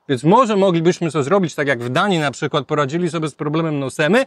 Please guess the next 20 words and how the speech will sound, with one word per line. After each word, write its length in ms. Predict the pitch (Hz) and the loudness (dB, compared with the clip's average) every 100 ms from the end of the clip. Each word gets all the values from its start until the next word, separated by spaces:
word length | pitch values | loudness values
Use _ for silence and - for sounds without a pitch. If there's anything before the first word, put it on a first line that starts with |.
| - _ _ | -4 _ _
ale 240 | 147 165 156 | 0 2 0
w 60 | |
Polsce 400 | - 202 - 170 | 2 0 2 -2
nie, 260 | 170 196 190 | 0 0 2
nie 140 | 175 170 | 0 2
da 140 | 160 | 4
rady, 300 | 226 262 233 | 4 2 2
bo 120 | 185 | 2
w 40 | 156 | 2
Polsce 360 | 202 190 170 | 2 2 0
każdy 360 | - 208 175 170 | 0 0 2 2
musi 300 | 160 175 156 | 2 0 0
robić 240 | 165 151 | 0 0
na 120 | 151 151 | -4 -2
pasiecie, 400 | 131 165 165 139 | -4 -4 -6 -4
co 140 | 147 | -2
mu 120 | 143 | -2
się 140 | 127 127 | -2 -4
podoba. 460 | 135 120 139 123 | -4 -6 -4 -4
No, 120 | 131 | -4